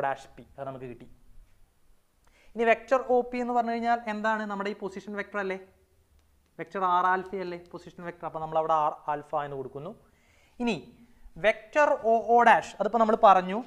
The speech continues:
ടി ടൈം കൊണ്ട് വി വെലോസിറ്റിയിലാണ് സഞ്ചരിച്ചത്, അങ്ങനെയാണ് ഒയിൽ നിന്ന് O ഡാഷിലേക്ക് ബീറ്റ എത്തിയത് എന്നൊക്കെ നമ്മൾ പറഞ്ഞു, ഒറിജിൻ എത്തിയത് എന്നൊക്കെ പറഞ്ഞു. അത് വി ടി ആണ് അല്ലേ, O ഡാഷ് വെക്ടർ വി ടി ആണ്, വി കോൺസ്റ്റന്റ് ആണെന്ന് മനസ്സിൽ വെക്കണം, കോൺസ്റ്റന്റ് വെലോസിറ്റിയിലാണ് ബീറ്റ മൂവ് ചെയ്യുന്നത്.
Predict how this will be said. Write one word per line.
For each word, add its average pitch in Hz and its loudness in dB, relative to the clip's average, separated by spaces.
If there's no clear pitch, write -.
ടി 202 0
ടൈം 214 2
കൊണ്ട് 208 -2
വി 190 -6
വെലോസിറ്റിയിലാണ് 202 0
സഞ്ചരിച്ചത്, 175 -4
അങ്ങനെയാണ് 180 -4
ഒയിൽ 180 0
നിന്ന് 180 -6
O - 2
ഡാഷിലേക്ക് 170 -2
ബീറ്റ 165 -8
എത്തിയത് 160 -10
എന്നൊക്കെ 156 -10
നമ്മൾ 165 -8
പറഞ്ഞു, 143 -2
ഒറിജിൻ 156 -8
എത്തിയത് 160 -10
എന്നൊക്കെ 156 -10
പറഞ്ഞു. 127 -8
അത് 185 -6
വി 208 -4
ടി 226 -6
ആണ് 113 -12
അല്ലേ, 160 -6
O 151 -4
ഡാഷ് 165 -2
വെക്ടർ 160 -6
വി 151 -12
ടി 170 -6
ആണ്, 147 -8
വി 156 -10
കോൺസ്റ്റന്റ് 151 -4
ആണെന്ന് 160 -8
മനസ്സിൽ 147 -12
വെക്കണം, 147 -12
കോൺസ്റ്റന്റ് 147 -8
വെലോസിറ്റിയിലാണ് 147 -8
ബീറ്റ 139 -6
മൂവ് 147 -6
ചെയ്യുന്നത്. 139 -6